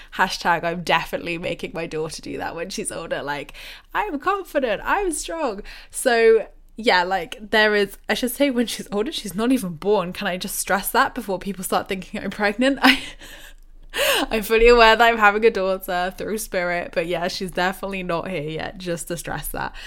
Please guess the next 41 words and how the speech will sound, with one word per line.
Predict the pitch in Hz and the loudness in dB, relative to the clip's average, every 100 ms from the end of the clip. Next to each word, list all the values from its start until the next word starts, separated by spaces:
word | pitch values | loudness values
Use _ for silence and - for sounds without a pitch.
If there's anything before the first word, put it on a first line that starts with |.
| - | -14
So | - - 247 | -4 4 4
this | 233 311 302 | 4 0 2
is, | 285 247 | 0 2
like, | 220 | 0
the | 220 | -2
kind | - 240 226 | -2 0 0
of | 226 | -2
pep | - 233 - | 0 0 0
talk | - 170 190 | -2 -2 -2
you | 202 | -6
can | 220 | -4
give | 175 220 | 0 2
yourself. | 269 208 - - 180 - | 2 0 -2 -4 -4 -4
Like, | 208 - - 233 | -4 -4 -6 -4
you | |
know, | 208 180 165 - - - | -2 -2 -4 -8 -12 -18
what | - 185 214 233 | -14 -2 2 4
would | 254 254 | 4 4
a | |
motivational | 220 214 208 202 208 208 190 | 4 2 0 0 0 0 -4
person, | 185 214 208 - | -2 -2 0 -2
like, | 190 - | -2 -4
if | - | -6
I | - 208 | 2 4
was | 269 262 | 4 2
stood | - 247 | 2 2
in | 226 | 2
front | - 254 | 0 0
of | 269 147 | 0 -4
you, | 180 | -8
what | 175 226 208 | -2 0 2
would, | 220 202 | -2 -2
what | 180 196 214 | -6 -4 0
would | 226 - - | 0 -2 -4
I | 196 | -4
say | 196 262 269 | -2 0 0
to | 302 - | 0 -6
you? | 185 | -6
I'd | 165 - | -8 -8
be | |
like, | 185 180 175 | -6 -4 -6